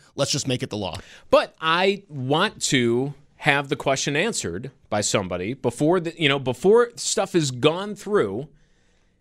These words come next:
Speaker 2: It, just like the person on the text board asked,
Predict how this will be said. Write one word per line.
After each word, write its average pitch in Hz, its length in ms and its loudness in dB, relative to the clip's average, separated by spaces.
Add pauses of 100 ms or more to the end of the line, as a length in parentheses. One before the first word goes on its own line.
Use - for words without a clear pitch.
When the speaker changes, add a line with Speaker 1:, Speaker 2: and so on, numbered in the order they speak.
(220)
Speaker 2:
It, 156 240 -4
just 143 300 0
like 165 180 2
the 156 60 -4
person 165 300 0
on 160 100 -2
the 156 60 0
text 156 300 -4
board 156 160 2
asked, 120 380 -4